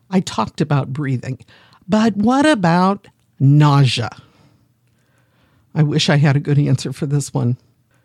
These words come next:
I've been giving a presentation with a fellow Toastmaster for a nonprofit organization for several years. We have done this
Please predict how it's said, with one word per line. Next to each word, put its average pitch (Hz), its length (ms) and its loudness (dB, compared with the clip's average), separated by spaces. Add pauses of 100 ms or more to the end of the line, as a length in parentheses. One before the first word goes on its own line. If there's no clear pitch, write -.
(360)
I've 359 180 0
been 269 140 4
giving 208 340 4
a 143 60 4
presentation 180 760 0
with 143 140 2
a 156 80 2
fellow 160 300 0
Toastmaster 151 680 -2
for 151 160 -4
a 139 40 4
nonprofit 151 580 0
organization 147 720 0
for - 120 -4
several 196 480 0
years. 143 400 -2
We 214 120 2
have 175 160 -2
done 185 240 4
this 170 280 0